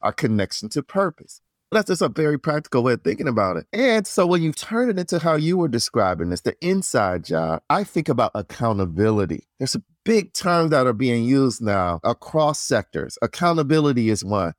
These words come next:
There's a sense from folks, especially the next generation of leaders coming into these different spaces, they wanna create work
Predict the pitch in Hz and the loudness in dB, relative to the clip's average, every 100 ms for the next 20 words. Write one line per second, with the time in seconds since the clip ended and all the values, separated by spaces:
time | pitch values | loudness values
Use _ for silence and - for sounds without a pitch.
0 | - 147 127 - - 165 - - 135 120 | -2 -2 -2 -2 -2 -2 -4 0 2 0
1 | 120 - 151 131 - 147 151 156 120 104 | -4 -2 -2 -2 -2 0 0 2 2 2
2 | 104 143 - - 143 135 135 139 117 101 | 0 -2 -4 -4 -2 0 0 0 -2 0
3 | 131 131 120 - 139 127 120 127 127 110 | 2 2 0 -2 -2 0 0 -2 -2 -4
4 | 95 104 104 120 110 101 - - 143 - | -4 -6 -4 -4 -4 -6 -6 -2 0 0
5 | 98 90 - 170 185 143 - - 151 135 | -4 -6 -2 0 2 0 -4 -2 2 4
6 | 139 139 139 - _ 92 120 156 | 2 0 -4 -10 _ -2 0 0